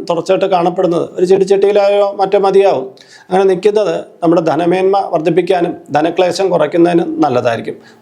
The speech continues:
പയറും ഇതുപോലെ നട്ടുപിടിപ്പിക്കണം കേട്ടോ. ഇനി വിദ്യാവിജയത്തിന്, വീട്ടിലുള്ള കുട്ടികളുടെയൊക്കെ പഠന മികവിനും അവരുടെ ബുദ്ധിവർദ്ധനവിനും വേണ്ടിയിട്ടൊക്കെ നമ്മുടെ ഈശാന കോണിൽ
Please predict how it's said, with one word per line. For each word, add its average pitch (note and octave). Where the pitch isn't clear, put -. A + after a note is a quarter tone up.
പയറും G3+
ഇതുപോലെ F#3
നട്ടുപിടിപ്പിക്കണം C#3
കേട്ടോ. G3
ഇനി G3+
വിദ്യാവിജയത്തിന്, G3
വീട്ടിലുള്ള F#3
കുട്ടികളുടെയൊക്കെ F3
പഠന D#3
മികവിനും E3+
അവരുടെ D#3
ബുദ്ധിവർദ്ധനവിനും F3
വേണ്ടിയിട്ടൊക്കെ E3+
നമ്മുടെ E3+
ഈശാന A3
കോണിൽ F#3